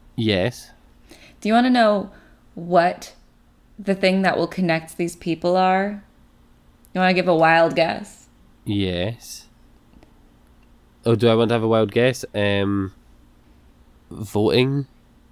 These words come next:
Speaker 2: Not quite.
Speaker 1: The habits?
Speaker 2: Um,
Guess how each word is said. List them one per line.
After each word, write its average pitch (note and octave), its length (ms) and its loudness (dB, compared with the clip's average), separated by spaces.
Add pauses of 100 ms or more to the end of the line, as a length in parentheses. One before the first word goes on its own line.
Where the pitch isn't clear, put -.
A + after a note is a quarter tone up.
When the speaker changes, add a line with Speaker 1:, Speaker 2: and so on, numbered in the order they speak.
(1500)
Speaker 2:
Not D4+ 260 2
quite. G#3+ 400 2 (140)
Speaker 1:
The A#2+ 60 0
habits? F#3+ 560 4
Speaker 2:
Um, - 60 -16